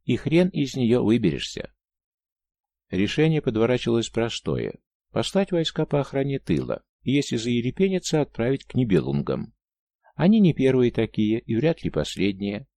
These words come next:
Война еще на какое-то время затянется. Берлин все же не в двух шагах. Но тут пришел ответ от немцев, и ситуация, как это частенько на войне случается, вмиг поменялась решительно и бесповоротно. Немцы, как и следовало ожидать,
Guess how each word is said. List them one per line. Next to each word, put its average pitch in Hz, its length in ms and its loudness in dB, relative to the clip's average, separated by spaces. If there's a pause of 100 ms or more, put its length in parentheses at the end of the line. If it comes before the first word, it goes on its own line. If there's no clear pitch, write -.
(180)
Война 101 340 2
еще 156 360 -4
на 98 120 -4
какое-то 92 440 -2
время 110 260 0
затянется. - 760 -8 (600)
Берлин 104 360 2
все 107 200 -2
же 101 120 0
не 98 120 4
в 92 60 0
двух 95 200 0
шагах. 87 500 -4 (1000)
Но 120 140 6
тут 226 200 2
пришел 180 360 0
ответ 165 360 2
от 160 180 0
немцев, 76 460 0
и - 80 -4
ситуация, 175 640 -2
как - 180 -4
это 117 120 -4
частенько 113 500 -2
на 110 80 0
войне 101 200 -2
случается, 165 760 -2
вмиг 135 260 0
поменялась 117 520 0
решительно 113 600 -2
и - 160 -4
бесповоротно. 90 800 -4 (1120)
Немцы, 160 480 2
как 107 220 -4
и 104 40 -4
следовало 101 460 0
ожидать, 80 540 -2